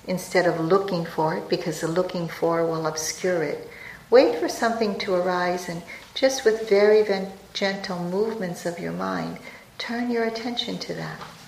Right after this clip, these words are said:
It might, might not even have to turn to that. It might be right in front of you in that moment. So be, <clears throat> just be, um, in that kind of vigilance, not the over-vigilant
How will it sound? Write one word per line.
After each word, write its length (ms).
It 120
might, 380
might 300
not 160
even 200
have 240
to 80
turn 500
to 140
that. 260
It 100
might 240
be 120
right 380
in 80
front 340
of 120
you 180
in 160
that 220
moment. 400
So 300
be, 440
<clears throat> 300
just 340
be, 280
um, 320
in 180
that 380
kind 300
of 140
vigilance, 840
not 300
the 100
over-vigilant 800